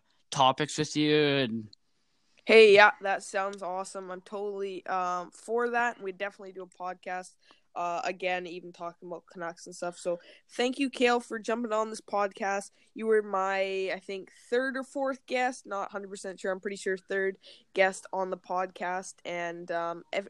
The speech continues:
Speaker 2: anybody else is listening right now and says, "Man, I would love to be on D N A podcast," just let me know. And, um, I, just send me a D M and I will have you on, no problem, and I'll let you know what you have to do. So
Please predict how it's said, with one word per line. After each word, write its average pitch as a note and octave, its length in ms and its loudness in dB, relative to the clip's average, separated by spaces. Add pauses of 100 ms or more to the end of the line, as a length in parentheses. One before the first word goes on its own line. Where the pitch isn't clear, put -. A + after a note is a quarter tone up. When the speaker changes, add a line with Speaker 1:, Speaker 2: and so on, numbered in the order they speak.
Speaker 2:
anybody A3+ 420 0
else G3 420 -4
is - 280 -10
listening A3+ 500 -4
right A3 180 -2
now G#3+ 200 -2
and G#3+ 100 -8
says, F3+ 220 -8
"Man, E3+ 320 -4 (420)
I F#3 80 6
would F#3+ 140 0
love F3+ 160 -4
to - 80 -18
be F#3 80 -6
on E3+ 100 -6
D D#3+ 160 -8
N D#3 80 -6
A D3 120 -6
podcast," - 580 -8 (360)
just G3 200 -2
let G3 120 6
me F#3 60 2
know. G#3 260 4 (460)
And, F#3+ 580 2 (120)
um, F#3+ 600 -4 (360)
I, G3+ 680 -4
just G3+ 160 -8
send G#3+ 200 -4
me G#3 100 0
a G#3 40 -4
D G3 200 -6
M B3 220 -4 (380)
and F#3 360 -4
I F#3 80 -2
will F#3+ 140 -4
have - 180 -16 (100)
you F#3+ 220 -10
on, F3+ 240 -4
no F3 120 -4
problem, F#3 380 -4
and F3+ 80 -10
I'll E3+ 80 -6
let E3+ 160 -6
you E3+ 60 -10
know F3 100 -6
what E3+ 200 -10
you - 40 -12
have F3+ 120 -14
to F3+ 100 -20
do. G#3 180 -10
So F#3 380 2